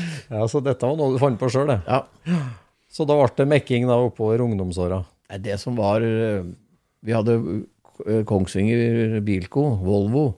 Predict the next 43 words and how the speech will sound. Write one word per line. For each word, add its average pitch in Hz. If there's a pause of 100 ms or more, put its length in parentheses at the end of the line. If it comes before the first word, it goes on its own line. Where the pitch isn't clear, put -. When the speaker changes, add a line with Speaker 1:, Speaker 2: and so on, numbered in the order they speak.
(140)
Speaker 1:
Ja. 127 (560)
Speaker 2:
Det 117
er 104
jo 107
der 98
som 113
polet 110 (220)
på 107
Kongsvinger 110
er 120
nå. 131 (140)
Det 113
er 113
Speaker 1:
Ja. 110
Speaker 2:
altså 113
hundre 104
og 101
femti 98
meter 92
fra 107
der 101
jeg 104
bo-, 107 (160)
bor. 117 (340)
Speaker 1:
Ja. 120 (260)
Speaker 2:
Og 113
en 104 (120)
Gunnar 113
Hagerud, 107
en 113
legende 110
på 113
langbane 101
motorsykkel. 95
Han 104
vant 92
jo 101
norgesmester 92
i 98
treogfemti 92
på 104
langbane, 95
og 95